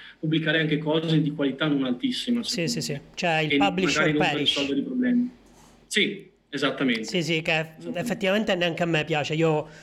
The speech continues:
Speaker 2: ho lavorato in ricerca, effettivamente l'ho, l'ho, l'ho intravista questa cosa un po' nel mondo della ricerca. Eh, effettivamente mette, mette in campo un po' di distorsione, appunto, dal punto di vista proprio de-,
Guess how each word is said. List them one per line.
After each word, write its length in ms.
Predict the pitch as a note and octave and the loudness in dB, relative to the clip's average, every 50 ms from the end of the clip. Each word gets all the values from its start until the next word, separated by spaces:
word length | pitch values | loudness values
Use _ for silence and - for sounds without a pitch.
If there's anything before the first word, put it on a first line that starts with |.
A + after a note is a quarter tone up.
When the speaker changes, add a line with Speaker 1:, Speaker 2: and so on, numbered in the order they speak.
| - - - _ | -20 -20 -14 _
Speaker 2:
ho 80 | - | -4
lavorato 380 | D#3+ D#3+ D#3 E3 E3 D#3 D3+ D#3+ | -2 0 0 2 2 0 0 0
in 60 | D#3 | 0
ricerca, 440 | E3 E3+ D#3 F3 D#3 C#3+ C#3 - - | 0 0 0 0 0 0 -2 -2 -6
effettivamente 520 | A#2 - E3+ D#3+ - E3+ E3+ F3 E3 E3+ | -6 -6 -6 -4 -2 -2 0 0 0 -2
l'ho, 180 | D3 E3 F3 D3+ | -2 -2 -2 -2
l'ho, 380 | D3 E3+ F#3 F3 D#3+ E3 E3 D#3+ | 0 0 2 2 4 4 4 4
l'ho 120 | E3 F3 | 4 2
intravista 600 | F3+ F3+ E3+ F3+ F3+ E3 C#3+ C3+ B2 - - D3 | 2 2 0 0 0 0 0 -2 -6 -4 -4 -4
questa 280 | C#3 C#3 - - E3 C#3+ | -2 -2 -2 -4 -4 -2
cosa 240 | D3 C#3+ C3 - | -2 -2 -2 0
un 140 | D#3 D3+ C#3+ | -2 0 0
po' 380 | C#3+ D#3+ D3 C#3+ C#3 C#3 C3 - - - - | 0 2 2 2 2 0 -2 -4 -12 -18 -8
nel 180 | - F3 E3 D#3 | -4 -2 0 0
mondo 260 | D#3 D#3 D3+ D3+ D3 D3 | 2 0 2 2 2 2
della 180 | D3 C#3+ C#3 | 2 2 2
ricerca. 580 | C3+ C#3 C3+ B2 C#3+ C3 C3 - - - D3 B2+ - - - - - - - - - | 0 0 -2 -2 -2 -2 -4 -4 -4 -6 -6 -6 -8 -12 -20 -20 -20 -20 -20 -20 -10
Eh, 560 | - D3 D3+ D#3 D3+ D3 C#3+ C#3 C#3 C#3+ C#3 C3+ | -6 -4 -2 0 2 2 2 2 2 0 0 -2
effettivamente 840 | C#3+ - F#3+ F#3 - F3 E3+ F3+ F3+ F3 F#3 E3+ E3 D#3 D#3 D3+ - - - - _ - - - | -2 -4 -4 -2 0 0 0 0 0 0 0 2 2 2 0 -2 -6 -12 -20 -20 _ -20 -18 -10
mette, 760 | - E3 F3+ E3+ E3 - - E3+ D#3+ D#3 D#3 D3+ D3+ D3+ D3+ D3 | -4 -2 -2 -2 -2 0 0 2 2 2 2 2 2 2 0 0
mette 600 | D3+ D3+ D3 D3 C3+ C#3 D#3 E3 E3 E3 - D#3+ | -2 -2 -4 -4 -4 -2 0 -2 -2 -2 -2 -2
in 60 | D#3 | 0
campo 220 | D3+ D#3+ D#3+ D#3 | 0 0 0 0
un 60 | D3+ D3 | 0 0
po' 120 | F3 D#3 | 0 0
di 100 | D3+ D#3 | 0 0
distorsione, 760 | D3 C#3+ - - - E3 D#3+ - - E3+ D#3 D3+ D3+ D3 D3 | -2 -2 -4 -2 -4 -4 -4 -2 0 0 2 2 2 0 0
appunto, 300 | D3 - - D3+ C#3 - | -2 -4 -6 -8 -8 -8
dal 80 | C#3+ C3 | -6 -4
punto 200 | - D3 C#3 D3+ | -4 -4 -2 -2
di 80 | C#3 D3 | -2 -2
vista 360 | D3 C#3+ - - E3 C#3+ C#3 | -2 -2 -2 -2 -2 -2 0
proprio 220 | D3 D3 C#3 D3 | 0 -2 -2 -2
de-, 160 | C#3 D3 D3 | -2 -2 -4